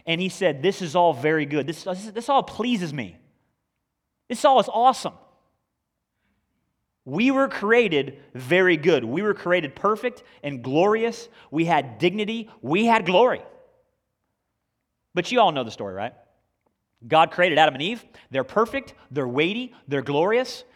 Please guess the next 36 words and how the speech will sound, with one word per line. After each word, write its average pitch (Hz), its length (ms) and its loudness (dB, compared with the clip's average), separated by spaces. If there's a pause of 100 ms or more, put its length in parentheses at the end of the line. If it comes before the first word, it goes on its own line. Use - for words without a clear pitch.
(180)
Puts 220 200 2
them 208 100 -4
in 165 80 0
a - 60 -2
perfect 262 420 -2
place 160 260 2
called 208 240 2
paradise, 135 640 -2 (220)
which 180 180 -4
is 147 80 -10
basically 196 380 -2
like - 160 2
Whole 185 260 0
Foods, 180 380 -2
okay? 208 420 0 (180)
Because 156 280 0
everything 220 360 2
was 180 140 -4
fresh 208 300 2
fruits. - 340 -4 (580)
There's 165 200 0
no 202 120 4
gluten 214 300 0
in 220 80 -2
anything, 240 340 0
and 180 100 -2
they 180 80 4
frolicked 220 360 4
around 208 240 4
naked 214 260 0
all 131 100 4
day. 120 140 -4
That's 135 140 0
what 196 100 -4
they 196 80 2
did, 262 280 -2